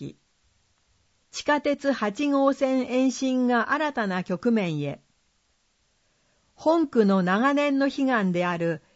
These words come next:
地下鉄八号線の延伸が新たな局面に向けて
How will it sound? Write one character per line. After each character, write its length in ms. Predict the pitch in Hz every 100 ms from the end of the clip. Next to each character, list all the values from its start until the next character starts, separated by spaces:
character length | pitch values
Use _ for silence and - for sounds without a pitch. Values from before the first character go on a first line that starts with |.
| _ -
地 120 | -
下 160 | 285
鉄 280 | 285 285 285
八 340 | 262 226 277 269
号 180 | 269
線 300 | 277 269 254
の 120 | 254 247
延 220 | 240 240
伸 300 | 240 233 220
が 280 | 220 208 - _ _
新 280 | - 302 320
た 140 | 269 220
な 160 | 196
局 260 | 202 196 285
面 260 | 269 226
に 120 | 196 175
向 140 | 175
け 140 | 190 175
て 180 | 180